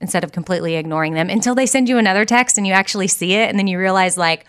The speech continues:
back in March, they had <laughs> sent you a text that you never replied to because you missed it.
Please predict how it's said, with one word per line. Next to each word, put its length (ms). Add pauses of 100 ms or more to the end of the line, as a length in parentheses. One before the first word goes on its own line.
(220)
back 280
in 160
March, 440
they 140
had 160
<laughs> 0
sent 220
you 160
a 80
text 540
that 300 (320)
you 480
never 280
replied 420
to 180
because 260
you 60
missed 280
it. 180